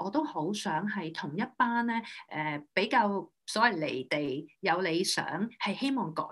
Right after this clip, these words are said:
變世界嘅人一齊。噉所以嗰啲好鍾意發夢嗰啲人咧，其實好係我杯茶，即係好多都後嚟成為咗我嘅朋友，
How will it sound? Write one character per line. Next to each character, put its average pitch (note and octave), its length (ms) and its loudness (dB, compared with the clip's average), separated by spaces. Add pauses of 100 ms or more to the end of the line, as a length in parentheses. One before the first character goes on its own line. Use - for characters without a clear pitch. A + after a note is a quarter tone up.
變 F3+ 200 -2
世 F3 220 -8
界 F3 80 -4
嘅 E3 200 -2
人 D3+ 180 -6
一 D#3+ 60 -4
齊。 - 280 -6 (460)
噉 F3 220 2 (280)
所 B3+ 180 2
以 F4+ 160 10
嗰 A3+ 100 2
啲 F4 140 6
好 G3 140 2
鍾 F4 100 8
意 D#4 60 8
發 - 320 4
夢 F#3+ 120 6
嗰 E3+ 160 -2
啲 C4 160 2
人 C#3+ 120 2
咧， A#3+ 100 2 (180)
其 G#3+ 140 2
實 - 100 0
好 - 260 -2
係 E3+ 520 2
我 D#3+ 80 2
杯 C4 180 2
茶， - 460 -2
即 D#4+ 60 2
係 D4+ 180 6
好 E3 160 2
多 - 160 8
都 D#4 100 8
後 B3 180 4
嚟 E3 220 0
成 D#3+ 140 0
為 D3+ 240 -6
咗 G3 160 0
我 A3 60 -4
嘅 F3 120 -6
朋 F#3 200 -2
友， D3 100 -8